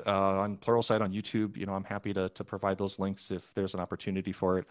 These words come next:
Uh, but I would definitely do that. I, I also, on my GitHub, I have a bunch of simple C programs that you can take and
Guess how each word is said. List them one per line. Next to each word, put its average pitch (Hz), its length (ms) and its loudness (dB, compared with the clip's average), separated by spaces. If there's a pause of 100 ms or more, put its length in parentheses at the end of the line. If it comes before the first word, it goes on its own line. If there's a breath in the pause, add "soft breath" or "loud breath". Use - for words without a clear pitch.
(400 soft breath)
Uh, 82 440 2
but 92 260 6
I 104 80 6
would 98 140 6
definitely 92 360 4
do 90 140 -2
that. 92 160 8
I, 123 180 10
I 135 100 12
also, 147 220 12
on 123 80 6
my 110 100 2
GitHub, 104 400 4 (440 soft breath)
I 104 120 6
have 104 120 6
a 101 60 4
bunch 107 240 2
of 92 300 0
simple 120 340 2
C 135 220 4
programs 85 720 2
that 82 160 0
you 92 100 -2
can 95 160 -4
take - 420 0 (460)
and 90 500 -2